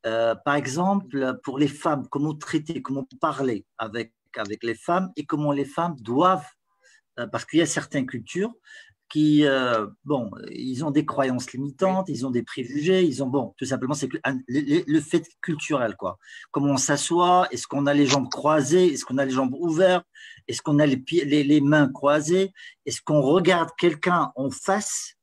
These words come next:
Speaker 1: quand on lui parle, ou est-ce qu'on baisse les yeux quand on parle à quelqu'un ? Parce que dans un, dans une culture, ça peut être, euh, un affront. C'est comme si c'est un manque de
Speaker 2: Oui,
Speaker 1: respect.
Speaker 2: effectivement.
Speaker 1: Alors que dans une autre, au contraire, c'est, c'est, c'est plus assertif.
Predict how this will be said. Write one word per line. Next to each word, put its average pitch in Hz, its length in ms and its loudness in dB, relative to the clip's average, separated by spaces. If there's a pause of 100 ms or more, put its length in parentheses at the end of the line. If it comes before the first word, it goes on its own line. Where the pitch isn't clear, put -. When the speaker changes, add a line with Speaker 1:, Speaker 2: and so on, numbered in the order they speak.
Speaker 1:
quand 131 220 -8
on 135 120 -4
lui 139 140 -2
parle, 196 360 0 (420)
ou 135 100 2
est-ce 147 200 4
qu'on 147 380 2
baisse 156 460 2
les 131 360 2
yeux 254 240 0
quand 147 180 -6
on 139 80 -2
parle 131 220 0
à 120 80 0
quelqu'un ? 190 480 0 (400)
Parce - 160 -8
que 147 80 0
dans 139 280 4
un, 139 220 4
dans 123 160 -2
une 127 240 -2
culture, 170 480 0 (520)
ça - 200 -6
peut 147 140 -2
être, 175 400 0
euh, 123 400 -2
un 139 140 0
affront. 127 420 -2 (800)
C'est 113 140 -14
comme 160 180 -2
si - 100 -12
c'est - 100 -8
un 131 80 2
manque 143 280 2
de 135 80 2
Speaker 2:
Oui, 127 100 6
Speaker 1:
respect. 147 260 0
Speaker 2:
effectivement. - 460 -10
Speaker 1:
Alors 127 180 -10
que 139 80 -6
dans 131 240 2
une 139 260 2
autre, 247 340 4
au - 100 -20
contraire, 135 560 0
c'est, 110 260 -10
c'est, 131 200 -8
c'est - 200 -12
plus 143 180 0
assertif. 151 640 -4